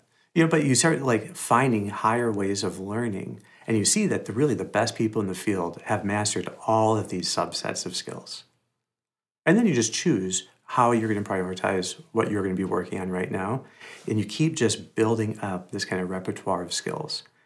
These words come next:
And I think especially for, for young people, new on a job,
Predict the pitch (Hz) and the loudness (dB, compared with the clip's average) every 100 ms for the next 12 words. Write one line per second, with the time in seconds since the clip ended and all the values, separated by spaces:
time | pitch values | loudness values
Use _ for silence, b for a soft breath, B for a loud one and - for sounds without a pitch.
0 | b b - 113 - 113 226 - - 117 | b b -4 -2 0 0 0 -2 0 0
1 | 110 151 135 98 95 - 98 95 104 107 | 0 -2 0 -2 -2 -4 -2 0 -2 0
2 | 123 127 139 123 101 104 113 104 95 87 | -2 0 -2 0 0 2 2 0 -2 -4
3 | 92 123 | -4 -6